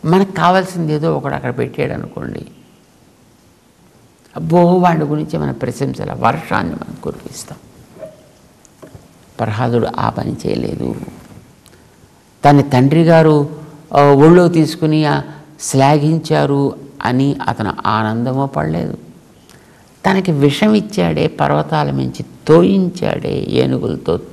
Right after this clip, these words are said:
తొక్కించాడే, కత్తులతో కోయించాడే, నిప్పుల్లోకి తను నడిపించాడే,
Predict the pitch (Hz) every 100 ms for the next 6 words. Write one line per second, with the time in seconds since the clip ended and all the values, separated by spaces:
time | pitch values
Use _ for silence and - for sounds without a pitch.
0 | - 175 175 - 101 185 - - - -
1 | 131 - 82 71 - 80 - - - -
2 | - - - 180 196 202 185 - 160 143
3 | 143 135 131 - - - _ _ _ _
4 | _ 123 151 180 175 165 165 165 160 156
5 | 147 139 120 - - - - 127 120 113
6 | 127 156 196 202 185 175 156 151 151